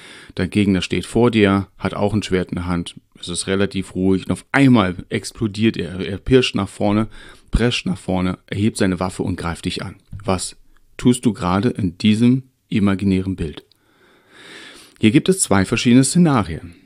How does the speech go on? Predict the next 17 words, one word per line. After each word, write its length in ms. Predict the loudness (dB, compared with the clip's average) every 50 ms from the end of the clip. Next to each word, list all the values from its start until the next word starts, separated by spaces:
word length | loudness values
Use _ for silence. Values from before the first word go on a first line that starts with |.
| _ _ _ _ _ -2
Die 80 | 0
eine, 420 | 2 4 4 6 6 6 4 2 0 -6 -6
die, 460 | 0 2 2 4 4 2 0 0 -2 -2 -4
zwei 200 | 2 2 4 4
verschiedene 320 | 4 4 4 6 6 6
Antworten. 540 | 6 2 2 4 2 -2 -2 -4 -10 -14 -8
Die 140 | -8 -8 -2
eine 280 | 4 6 8 8 8
Antwort 380 | 6 2 0 -2 -4 -8 -6 -6
wäre, 400 | -4 -2 -2 0 0 -2 -2 -2 _ _ _ _ _ _ _ _ _ _ _ _ _ _ _ _ _ _ _
ich 240 | _ -6 -6 -4 0
hau 140 | 2 2 4
ab. 260 | 4 2 2 0 -6 -20 -20 _ _ _ _ _ _ _ _ _ _ _ _ _ _ _ _ _ _
Bos 460 | -8 -6 0 4 4 4 4 4 2
raus 300 | -2 -2 -2 -4 -8 -10
hier. 200 | -10 -12 -12 -12 -16 -20 -20 _ -20 -4 0
<laughs> 140 | 0 0 0